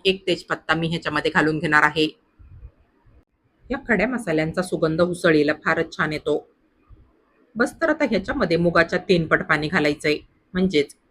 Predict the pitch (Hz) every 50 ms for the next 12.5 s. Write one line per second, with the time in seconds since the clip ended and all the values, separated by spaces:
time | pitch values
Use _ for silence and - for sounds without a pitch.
0 | _ _ - _ _ _ - 185 185 - - 165 160 151 - 165 165 160 160 160
1 | 156 151 160 160 160 165 160 160 160 160 170 175 170 - - - 151 147 147 -
2 | - _ - _ _ _ _ _ - 196 190 190 196 185 185 - 196 196 196 -
3 | 196 165 156 - - - - _ - _ _ 214 208 208 202 185 160 - 160 160
4 | - 165 156 160 165 185 180 - - 156 151 151 151 156 151 151 147 - 165 151
5 | 151 170 156 151 151 151 147 - 156 147 147 - _ _ _ _ _ _ - 190
6 | 202 208 196 214 214 220 - 180 - - 160 - - - 175 170 - 185 160 -
7 | - - 175 180 180 160 151 151 151 151 - 175 175 175 175 - 202 165 151 151
8 | 151 151 151 170 165 170 - - 196 - _ - - - 190 185 - - 190 -
9 | - 165 160 160 147 147 156 156 147 160 156 156 - 165 156 156 147 151 - _
10 | _ _ _ _ _ _ _ _ - _ _ _ _ _ _ _ _ _ _ _
11 | _ _ _ _ _ _ - - - _ _ _ _ _ _ _ _ _ - -
12 | - 220 214 214 - 240 233 220 185